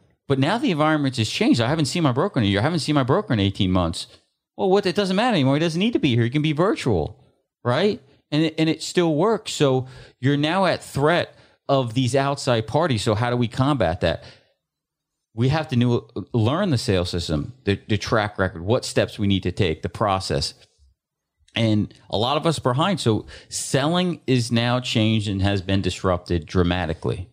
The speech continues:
Okay. So what's the net effect of this, right? What are the consequences of this,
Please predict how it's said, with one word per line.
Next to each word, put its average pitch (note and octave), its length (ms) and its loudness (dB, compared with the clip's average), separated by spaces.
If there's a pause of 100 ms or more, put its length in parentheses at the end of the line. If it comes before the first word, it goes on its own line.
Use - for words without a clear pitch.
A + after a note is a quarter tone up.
(200)
Okay. F2+ 440 -2 (340)
So G#2+ 500 0 (520)
what's A#2+ 340 -2
the A#2+ 160 0
net A2 300 0
effect C3 380 -4
of D2 60 2
this, C2+ 140 -2
right? G2+ 120 2
What B2 120 2
are B2+ 40 2
the A#2+ 60 0
consequences E2 760 0
of C2 160 0
this, - 320 -4